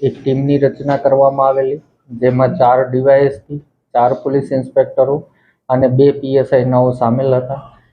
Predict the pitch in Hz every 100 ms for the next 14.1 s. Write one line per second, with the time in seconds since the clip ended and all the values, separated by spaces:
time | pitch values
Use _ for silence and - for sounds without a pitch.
0 | _ 127 127 139 143 147 147 139 139 151
1 | 156 147 127 139 - _ _ 131 123 131
2 | 135 131 131 - 127 120 120 131 - 117
3 | 117 117 131 135 - - _ _ _ _
4 | - 127 131 127 135 143 143 143 139 131
5 | 147 135 127 - 131 135 - 127 127 127
6 | 147 - 123 127 127 131 127 120 113 123
7 | 117 113 113 147 - _ - - 123 -
8 | 110 - 98 101 101 104 _ _ _ _
9 | _ _ _ _ _ _ - 156 160 -
10 | 165 165 170 170 170 170 170 151 147 147
11 | 139 147 156 156 160 160 147 147 156 156
12 | 151 139 135 - 165 - 147 143 151 156
13 | - 147 156 - 180 160 160 151 156 131
14 | 127